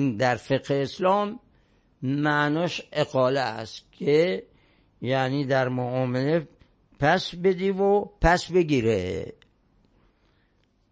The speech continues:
حالا اگر نگرفت کار گناهی نکرده، ولی یه مستحب از دستش رفته.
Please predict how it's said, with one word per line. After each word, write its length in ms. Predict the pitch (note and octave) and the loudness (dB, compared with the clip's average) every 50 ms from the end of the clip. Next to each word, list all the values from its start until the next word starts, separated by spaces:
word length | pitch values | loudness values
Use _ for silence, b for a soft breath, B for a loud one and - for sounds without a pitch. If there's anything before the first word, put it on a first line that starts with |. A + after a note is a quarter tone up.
| _ _ _ _ _ - | _ _ _ _ _ -8
حالا 260 | A2+ C3 E3 F3+ F#3+ | -4 -2 0 2 2
اگر 380 | F#3+ F3+ F#3 F#3+ F#3 F#3+ F#3 F3+ | 2 2 0 0 2 2 2 2
نگرفت 760 | F#3 F#3 F#3 F3+ F3 D#3+ F#3 F#3+ G3 A3 A#3 A3+ - - _ | 2 0 0 0 0 0 0 0 2 0 0 -2 -6 -16 _
کار 540 | - F#3 G3+ A3 A3 A3+ A3+ A3 G#3+ F#3+ F3 | 2 4 6 6 4 4 2 0 -2 -4 -8
گناهی 640 | E3+ D3+ C#3+ D3 F3 F3+ F3+ G3 G#3+ A#3 A#3+ A#3 | -14 -12 -4 -2 -2 -2 0 -2 -2 -2 -2 -2
نکرده، 640 | A#3 A#3+ A#3+ B3 A#3+ A#3 G#3+ G3 F3+ D#3+ E3 E3 D3+ | -2 -4 -6 -6 -4 -4 -4 -4 -2 -2 -4 -2 0
ولی 260 | E3 F3+ F#3 G3 G#3+ | 0 0 2 2 2
یه 180 | G#3+ A3+ A3+ | 4 4 2
مستحب 840 | A3+ G#3+ G3+ F#3+ F#3+ F#3+ F#3 D#3 - - - E3+ F3 G3 G#3 G3+ F#3+ G3 F#3 | 2 0 0 0 0 0 0 -2 -2 -4 0 2 2 2 2 2 0 0 2
از 240 | E3+ E3 D3+ C#3 C#3 | 2 2 0 -2 -2
دستش 540 | D3+ C#3+ C3 - - B2+ A2+ - - - | 0 0 0 -2 -6 -6 -8 -8 -8 -8
رفته. 440 | G#2 E2+ D#2+ - - _ - - - | -8 -8 -8 -10 -16 _ -20 -20 -20